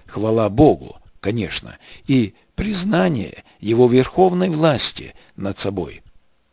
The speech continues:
Но что интересно, слушатели, я должен здесь подчеркнуть, что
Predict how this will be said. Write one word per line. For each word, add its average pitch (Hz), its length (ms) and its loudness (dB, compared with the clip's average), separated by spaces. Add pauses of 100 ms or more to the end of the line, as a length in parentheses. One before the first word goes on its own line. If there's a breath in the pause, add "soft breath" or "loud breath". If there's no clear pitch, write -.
(540 loud breath)
Но 123 120 -2
что - 220 0
интересно, 135 600 -2
слушатели, 82 640 -6 (280 loud breath)
я 120 140 -2
должен 123 340 0
здесь 120 220 -2
подчеркнуть, 123 680 -4
что - 360 0